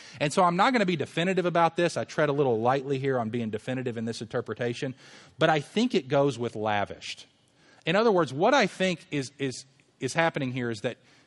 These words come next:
this is, again, Paul explaining to us just how glorious our forgiveness is. And he's saying that God has l-, not only forgiven all your trespasses,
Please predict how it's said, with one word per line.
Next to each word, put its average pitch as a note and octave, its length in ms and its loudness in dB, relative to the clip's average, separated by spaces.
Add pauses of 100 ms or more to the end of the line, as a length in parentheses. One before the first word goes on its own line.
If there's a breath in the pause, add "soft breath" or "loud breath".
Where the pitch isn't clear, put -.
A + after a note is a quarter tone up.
(120)
this F3 160 0
is, F#3+ 140 -2
again, C3 580 -2 (320 soft breath)
Paul D3+ 340 4
explaining D3+ 580 -2
to C3 180 -6
us A2+ 180 -2
just - 220 -8
how C3 160 0
glorious A#2+ 720 -2
our A#2 120 -2
forgiveness A2 640 -6
is. F2+ 300 -8
And A#2 80 -6
he's A2+ 200 -8
saying B2+ 440 0 (340 loud breath)
that C3 220 -2
God F3+ 260 6
has D#3 220 -2
l-, A2+ 340 -8 (140)
not F3 180 6
only A3+ 120 2
forgiven E3+ 420 0
all F3 100 2
your F#3 80 2
trespasses, A#2+ 720 -2